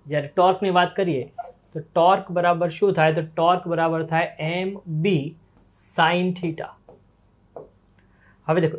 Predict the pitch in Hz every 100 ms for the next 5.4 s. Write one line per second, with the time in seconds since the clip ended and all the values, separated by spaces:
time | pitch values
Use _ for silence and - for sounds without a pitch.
0 | 156 175 196 214 202 208 202 202 202 185
1 | 190 202 196 160 - 190 160 147 147 147
2 | 151 _ - - _ _ - - _ _
3 | _ _ _ _ _ - - _ _ _
4 | _ _ _ - 165 180 120 160 156 185
5 | 208 196 180 117